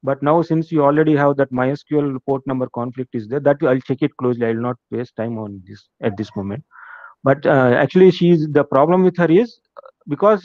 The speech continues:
she is able to use maria D B here, but she's running the my S Q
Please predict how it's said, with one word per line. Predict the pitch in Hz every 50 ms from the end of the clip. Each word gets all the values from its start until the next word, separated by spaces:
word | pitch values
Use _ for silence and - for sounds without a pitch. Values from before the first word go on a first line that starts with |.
| 202 196
she | - - 180
is | 175 165
able | 165 160 175 180 165
to | 180
use | 170 180 175 156
maria | 147 139 143 147 151 160
D | 151 147 147
B | 139 143 139 127
here, | 113 123 113 107 113 - _ _ _ _ _ _ _ _ _ _ _
but | - 139 147
she's | - - 165 151
running | 147 151 156 165 175 180 180
the | 170 180 185
my | 165 143 147
S | 151 -
Q | - 151